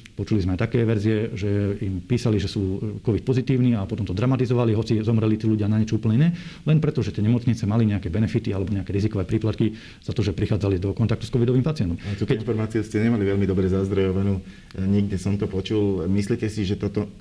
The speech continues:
Speaker 2: Lebo takto, v princípe nejaký jednotlivý, e,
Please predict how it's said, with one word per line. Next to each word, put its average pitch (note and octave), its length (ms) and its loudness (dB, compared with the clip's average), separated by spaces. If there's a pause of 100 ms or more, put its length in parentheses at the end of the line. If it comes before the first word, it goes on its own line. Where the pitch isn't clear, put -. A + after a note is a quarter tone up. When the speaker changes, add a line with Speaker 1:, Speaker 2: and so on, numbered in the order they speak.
Speaker 2:
Lebo A2 160 2
takto, F#2+ 240 -4 (460)
v B2+ 80 0
princípe D3 720 0
nejaký A2 320 0
jednotlivý, G#2+ 640 2 (380)
e, - 0 -